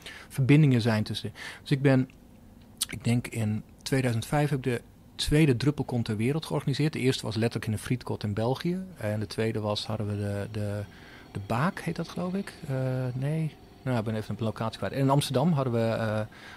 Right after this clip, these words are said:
locatie afgehuurd. Er waren veertig mensen wereldwijd. Dat vond ik super gaaf. Eh, en er waren echt hele grote sprekers. Rasmus Leerdorf, de starter van P H P bijvoorbeeld. En wat wij slim hadden gedaan, er was een, eh, O'Reilly conference, eh,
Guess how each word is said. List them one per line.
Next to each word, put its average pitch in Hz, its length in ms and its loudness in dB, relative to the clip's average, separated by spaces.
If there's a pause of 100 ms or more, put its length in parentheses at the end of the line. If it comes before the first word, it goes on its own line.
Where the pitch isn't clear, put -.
locatie 131 400 0
afgehuurd. 139 240 -2
Er 175 80 2
waren 104 160 4
veertig - 300 -2
mensen 113 300 0
wereldwijd. 107 500 -4
Dat - 120 -16
vond 123 140 -2
ik - 60 -6
super 165 240 0
gaaf. 135 400 -4 (1000)
Eh, 107 300 6
en 107 100 -2
er 123 60 4
waren 127 180 6
echt 143 160 -2
hele 110 140 0
grote 107 200 -2
sprekers. 120 320 -2
Rasmus 113 340 -2
Leerdorf, 117 400 0
de - 80 -10
starter 113 340 -4
van 107 120 -6
P - 40 -8
H 104 180 -4
P - 20 -20
bijvoorbeeld. 113 720 -6
En 123 60 -8
wat 120 80 -2
wij 123 100 0
slim 180 220 4
hadden 143 180 6
gedaan, 117 360 2
er 131 60 0
was 120 180 0
een, 113 120 -2
eh, 107 220 -4
O'Reilly 127 360 2
conference, 123 600 -4
eh, 104 160 -2